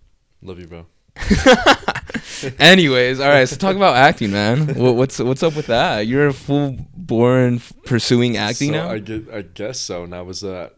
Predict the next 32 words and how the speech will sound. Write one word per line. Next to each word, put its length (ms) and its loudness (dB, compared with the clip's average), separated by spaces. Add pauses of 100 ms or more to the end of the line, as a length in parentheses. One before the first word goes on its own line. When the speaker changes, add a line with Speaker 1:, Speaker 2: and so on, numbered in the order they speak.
(300)
Speaker 1:
paid 520 -14 (140)
for 260 -18
a 40 -16
performance 760 -20 (320)
the 80 -16
last 220 -14
performance 400 -20
I 100 -14
ever, 220 -18 (180)
I 140 -18
did. 400 -16 (680)
Um, 640 -14 (1500)
I 60 -8
mean, 140 -8
I 60 -6
started 300 -8
acting 300 -6
that 140 -10
first 220 -12
day 60 -14
that 180 -16
you 60 -16
invited 300 -14
me 100 -16
out. 280 -14 (200)
That 80 -6
was 160 -10
Speaker 2:
Yeah, 120 4
that 100 2
Speaker 1:
March 40 2
Speaker 2:
was 100 -2 (120)
crazy. 500 -4